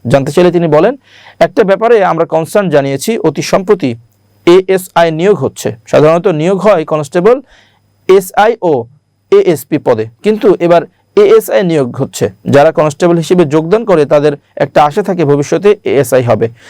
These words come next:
তারা ইন্সপেক্টর পর্যন্ত হতে পারে। আবার এসআই হিসেবে যারা যোগদান করেন তারা ডিআইজি পর্যন্ত হতে পারে। এ নিয়ে আলোচনা হচ্ছে সাবেক স্বরাষ্ট্র প্রতিমন্ত্রী হিসেবে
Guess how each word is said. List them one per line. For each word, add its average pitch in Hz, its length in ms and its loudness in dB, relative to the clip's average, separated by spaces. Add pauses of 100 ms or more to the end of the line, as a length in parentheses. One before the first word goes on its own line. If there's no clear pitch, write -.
(300)
তারা 311 240 2
ইন্সপেক্টর 185 460 0
পর্যন্ত 156 320 -2
হতে 135 220 -4
পারে। 104 200 -2 (180)
আবার 185 300 2 (160)
এসআই 208 420 2
হিসেবে 226 320 -4
যারা 220 180 0
যোগদান 196 360 -2
করেন 170 300 -2
তারা 175 180 2
ডিআইজি 185 300 0
পর্যন্ত 139 360 -4
হতে 123 180 -2
পারে। 110 240 0 (240)
এ 143 100 2
নিয়ে 185 180 2
আলোচনা 139 360 0
হচ্ছে 147 500 -4 (200)
সাবেক - 280 -2
স্বরাষ্ট্র - 320 -2
প্রতিমন্ত্রী 156 480 -2
হিসেবে 120 340 0